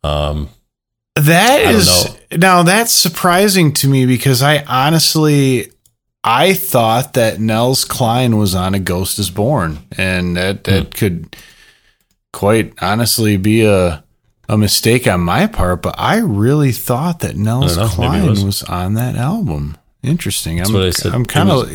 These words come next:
Speaker 2: no, I know. I read it too. I'm just, I'm looking down at it. Oh,
Speaker 1: It was the
Speaker 2: maybe
Speaker 1: band's first studio album with guitarist
Speaker 2: Oh,
Speaker 1: Miles
Speaker 2: maybe
Speaker 1: Klein
Speaker 2: Jim
Speaker 1: and
Speaker 2: O'Rourke played,
Speaker 1: multi-instrumentals.
Speaker 2: played some
Speaker 1: Yeah.
Speaker 2: of that, those interesting guitar parts
Speaker 1: Yeah.
Speaker 2: on the other one.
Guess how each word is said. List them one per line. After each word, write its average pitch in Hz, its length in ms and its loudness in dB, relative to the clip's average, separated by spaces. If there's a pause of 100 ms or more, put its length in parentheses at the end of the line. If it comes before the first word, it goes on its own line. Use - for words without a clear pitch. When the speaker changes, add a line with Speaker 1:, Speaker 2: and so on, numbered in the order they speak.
Speaker 2:
no, 208 180 6
I 160 140 6
know. 214 140 4
I 135 160 4
read 160 220 4
it 143 160 0
too. 196 240 0
I'm 110 180 2
just, - 260 -2 (400)
I'm 127 180 4
looking 151 300 2
down 131 300 2
at 95 220 2
it. 113 240 0 (920)
Oh, 156 340 4
Speaker 1:
It 127 100 4
was 185 100 4
the 208 60 2
Speaker 2:
maybe 214 140 4
Speaker 1:
band's - 160 0
first - 500 -2
studio 113 380 0
album 87 360 0
with 87 180 -4
guitarist 82 680 -4
Speaker 2:
Oh, 123 320 4
Speaker 1:
Miles 127 60 4
Speaker 2:
maybe 135 300 4
Speaker 1:
Klein 131 80 2
Speaker 2:
Jim 127 260 2
Speaker 1:
and 143 100 4
Speaker 2:
O'Rourke 127 420 4 (180)
played, 104 360 2
Speaker 1:
multi-instrumentals. 85 540 -8
Speaker 2:
played 98 320 -2
some 98 220 -2
Speaker 1:
Yeah. 92 40 -2
Speaker 2:
of 90 60 -2
that, 87 340 -2 (200)
those 90 280 -4
interesting 87 720 -6 (120)
guitar - 400 -4
parts 82 280 -6
Speaker 1:
Yeah. 80 140 -2
Speaker 2:
on 82 360 -8
the 90 120 -6
other 82 160 -4
one. 80 240 -8